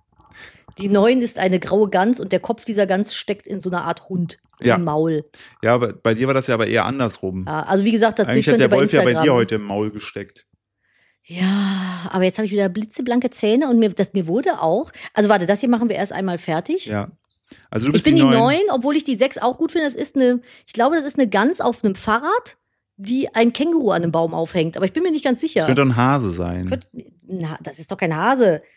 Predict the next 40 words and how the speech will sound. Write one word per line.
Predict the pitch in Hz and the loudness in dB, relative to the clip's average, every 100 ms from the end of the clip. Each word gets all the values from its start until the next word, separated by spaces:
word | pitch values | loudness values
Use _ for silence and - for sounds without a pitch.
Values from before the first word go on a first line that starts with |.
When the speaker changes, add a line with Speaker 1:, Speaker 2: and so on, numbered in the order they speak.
| _ | _
Speaker 1:
Das | 175 | -6
ist | 190 240 | -4 0
doch | 196 | 0
ein | 180 | 2
Känguru. | - 294 370 170 160 160 147 _ _ - _ _ _ | 0 2 2 0 -4 -6 -10 _ _ -20 _ _ _
Speaker 2:
So, | - 110 - | -2 0 2
wir | 117 | 2
haben | 127 | 2
auf | 123 | 0
jeden | 120 135 147 | -2 -2 0
Fall, | 139 135 135 131 127 120 - | 2 2 2 2 0 -2 -4
ähm, | 113 107 107 107 107 | -4 -2 0 0 -2
Speaker 1:
Ich | 107 | -2
wüsste | - 277 | -2 0
gerne | 226 226 | 2 2
den | 202 | 0
Kontext | - 302 - - | 0 -2 -2 -2
zu | - | -6
diesem | 151 143 147 | -6 -2 0
Bild. | 147 143 - - _ _ | 0 0 -6 -20 _ _
Speaker 2:
das, | 113 - - _ - | -6 -6 -14 _ -16
äh, | 107 110 | -16 -16
vielleicht, | - - - 98 98 95 | -20 -20 -4 0 0 0
vielleicht | 104 104 | -2 0
sollten | 107 104 | 0 -2
wir | |
Cold | 95 123 120 | 0 0 2
Mirror | 107 95 | 2 4
das | 95 101 | 2 -2
zuschicken. | - 113 104 101 | -4 -4 -4 -4
Sie | 98 | -2
würde | 104 | 0
es | 107 | 0
Speaker 1:
Mhm. | |
Speaker 2:
dir | 160 | 0
wahrscheinlich, | 98 104 101 101 _ _ _ _ _ | 0 0 -2 -4 _ _ _ _ _
ähm, | - 117 117 117 117 113 _ _ - - | 0 2 4 2 0 -4 _ _ -20 -10
ich | - 175 - | -4 -2 -4
fühle | - 151 147 | -4 0 2
mich, | 139 135 135 - | 2 0 -4 -12